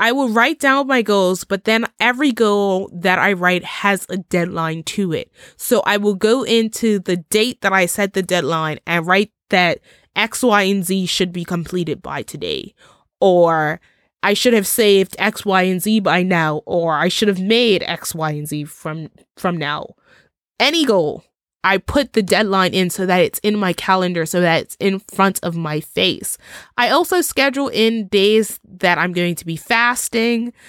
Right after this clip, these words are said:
Um, I do, I fast various times throughout the year, and I will probably be scheduling a fast for January or February and do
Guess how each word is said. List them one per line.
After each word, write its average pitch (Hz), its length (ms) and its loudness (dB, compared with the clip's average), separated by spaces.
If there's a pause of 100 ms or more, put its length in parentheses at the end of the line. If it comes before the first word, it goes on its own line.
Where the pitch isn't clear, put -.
(340)
Um, 160 500 2
I 196 140 2
do, 185 440 -4
I 175 140 -2
fast 190 520 -2 (580)
various 196 460 4
times 180 320 0
throughout 170 300 0
the 180 100 -4
year, 165 320 0
and 165 100 -2
I 160 100 0
will 160 260 -4
probably 196 340 2
be 180 160 -2
scheduling 170 500 0
a 160 60 -4
fast 165 420 0
for 170 120 -6
January 160 520 -4
or 147 60 -6
February 151 640 -2
and 156 160 -6
do 185 220 2